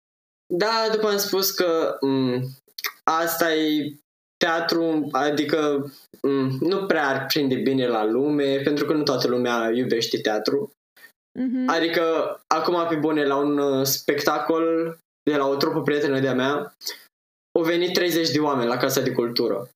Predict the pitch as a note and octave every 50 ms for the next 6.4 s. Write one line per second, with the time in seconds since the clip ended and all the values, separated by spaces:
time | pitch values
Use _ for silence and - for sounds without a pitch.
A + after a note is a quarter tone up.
0 | _ _ _ _ _ _ _ _ _ _ _ _ - D3 C#3 B2 C#3+ C#3+ C#3 C3+
1 | C3+ C3+ D#3 D3 C#3+ C#3+ D3 C#3+ C3 A#2+ A#2 A2+ A#2 B2 B2 - C#3+ C3+ C3+ C3
2 | - C3 - _ _ _ - - - - D#3+ D#3 D#3 D#3 D#3 D3+ D3+ C#3 D3 D3
3 | - _ - C#3+ D3 C#3 B2 A2+ A2+ B2+ C3+ - - _ _ _ _ - - -
4 | - - - - - - _ _ _ _ _ _ _ _ _ _ _ _ - -
5 | - - B3+ B3 A#3 A3 G#3 A3+ A3 A3+ - - D#3 D#3 D3+ D3+ F3+ F3 E3+ F3
6 | D#3 D#3 C#3 A#2 G#2+ - C3+